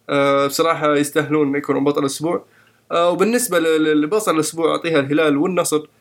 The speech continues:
لأنهم أدوا صراحة مباراة، آه، لا تليق بالديربي. آه، عندك يا دبي؟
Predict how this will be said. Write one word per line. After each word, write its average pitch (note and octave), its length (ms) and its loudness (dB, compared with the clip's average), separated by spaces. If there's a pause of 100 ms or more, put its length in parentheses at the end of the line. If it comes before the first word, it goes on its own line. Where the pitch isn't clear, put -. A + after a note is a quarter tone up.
(280)
لأنهم D#3 340 0
أدوا D3 320 0
صراحة C#3 500 0
مباراة، C#3+ 600 -2 (380)
آه، C#3 120 2
لا E3 120 2
تليق D3+ 380 -2
بالديربي. C3+ 520 -4 (920)
آه، E3 240 2
عندك F#3+ 360 0
يا D#3+ 300 2
دبي؟ E3 400 -2